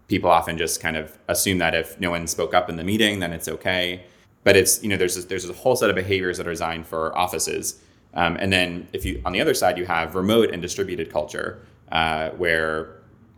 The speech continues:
um, people are enabled to work wherever they are, um, but that requires things to be written down. It requires a lot more transparency around what happened, uh, on a piece of work. So people who are, who weren't there when the work was created can see,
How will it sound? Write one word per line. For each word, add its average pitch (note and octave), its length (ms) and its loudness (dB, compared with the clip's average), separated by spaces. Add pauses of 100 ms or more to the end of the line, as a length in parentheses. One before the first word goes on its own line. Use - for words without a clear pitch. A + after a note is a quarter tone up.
(380)
um, F2 200 2
people F2+ 200 -2
are E2+ 140 4
enabled E2+ 340 -4
to E2+ 100 -4
work D#2+ 340 -6
wherever G#2 320 2
they F#2 120 0
are, F2+ 440 2
um, E2 380 -6 (260)
but - 160 2
that F#2 140 4
requires E2+ 440 0
things E2 180 -8
to - 60 -12
be E2 100 -4
written D#2+ 240 -4
down. G#2 540 0 (200)
It - 140 4
requires E2 560 0
a E2+ 40 -4
lot E2 140 0
more D#2+ 100 -8
transparency A2+ 920 0
around E2 540 -4 (220)
what - 180 4
happened, F#2+ 760 -2
uh, E2+ 240 0
on E2+ 120 -4
a D#2+ 40 -4
piece - 240 -6
of D#2+ 80 -2
work. G#2+ 200 2
So E2+ 200 0
people - 300 -10
who E2 160 -2
are, D#2+ 300 -2 (180)
who E2 180 0 (200)
weren't F#2+ 260 2
there G2+ 180 4
when G2 140 0
the F2 80 -2
work F#2+ 180 -2
was G2+ 140 -2
created G#2 320 0
can F2 120 -8
see, F2 460 -4